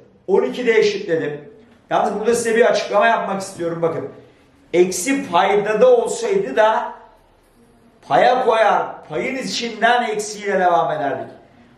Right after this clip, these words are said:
Payda da eksiyi bırakıp devam etmiyoruz. Ne demek istedim? Anlayacağız. Sakin, sorularımızı sonra alacağım.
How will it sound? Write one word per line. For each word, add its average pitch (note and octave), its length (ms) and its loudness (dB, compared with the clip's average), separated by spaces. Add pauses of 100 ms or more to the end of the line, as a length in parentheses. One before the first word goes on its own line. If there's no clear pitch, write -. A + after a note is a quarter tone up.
(120)
Payda G3 360 2
da B3 40 6
eksiyi A#3 400 -2
bırakıp G#3+ 360 -4
devam G#3 340 0
etmiyoruz. G3 800 -6 (640)
Ne G#3+ 120 4
demek A3 260 2
istedim? - 500 -4 (140)
Anlayacağız. F#3+ 800 0 (240)
Sakin, F3 540 0
sorularımızı F#3+ 600 0
sonra F#3 300 0
alacağım. C#3 440 0